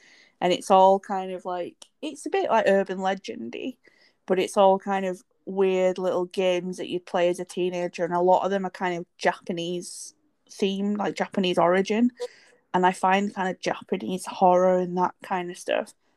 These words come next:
absolutely terrifying. So when I was reading through this book and I was, like, proper freaking myself out, I'm like, "I'd never, ever play any of these games," because I just,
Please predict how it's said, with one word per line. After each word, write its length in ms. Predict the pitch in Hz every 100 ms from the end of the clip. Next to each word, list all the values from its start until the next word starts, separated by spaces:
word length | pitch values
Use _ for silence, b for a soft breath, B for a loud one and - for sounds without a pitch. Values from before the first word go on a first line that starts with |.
| _ -
absolutely 880 | 170 - - - 180 175 175 175 180
terrifying. 880 | - 185 190 196 202 220 254 262 - _ _ - _ _ _ _ _ _
So 600 | - - 185 185 180 - _ _ -
when 180 | 180 190
I 60 |
was 140 | 180 180
reading 300 | 180 180 175
through 180 | 180 156
this 160 | 165
book 540 | - 165 - - - - -
and 120 | 170
I 40 | 165
was, 140 | 165
like, 240 | 165 - _
proper 580 | - - 214 196 - 185
freaking 460 | - 180 185 - 185
myself 440 | 165 - 160 -
out, 420 | 170 - 71 - - _ _ _ _ _
I'm 100 | 180
like, 180 | 175 165
"I'd 220 | 170 175
never, 580 | 180 165 160 - 160 165 - -
ever 400 | 175 170 - 165 -
play 420 | - 131 117 104
any 300 | - 104 104
of 120 | 104 -
these 220 | - 240
games," 420 | - 113 117 110
because 380 | 214 - 214 220
I 60 |
just, 340 | 214 254 -